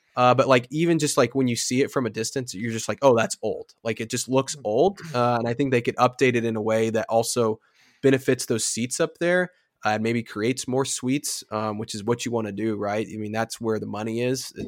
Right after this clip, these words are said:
Speaker 1: you know, people paying for those type of premium s-, premium seats. So I, I think that that's what they need to do. And, and in terms of,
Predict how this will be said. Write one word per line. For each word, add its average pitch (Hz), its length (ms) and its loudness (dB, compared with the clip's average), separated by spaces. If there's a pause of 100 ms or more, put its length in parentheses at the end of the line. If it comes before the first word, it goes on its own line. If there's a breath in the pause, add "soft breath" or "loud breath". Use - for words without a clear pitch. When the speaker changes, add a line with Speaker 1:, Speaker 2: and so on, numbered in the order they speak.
Speaker 1:
you 110 80 -6
know, 104 100 -8
people 110 300 -6
paying 107 340 -6
for - 140 -12
those 104 240 -6
type - 220 -4
of - 100 -12
premium 110 360 -6
s-, - 180 -8 (160)
premium 123 360 0
seats. 127 440 -4 (480 soft breath)
So 147 140 6
I, 143 180 10
I 151 40 6
think 175 180 2
that 135 120 4
that's 135 320 6
what 127 280 6 (360)
they 135 100 4
need 143 140 4
to 120 60 -2
do. 160 180 8
And, 131 140 6
and 131 320 2 (100)
in 127 160 -2
terms 156 300 4
of, 117 260 2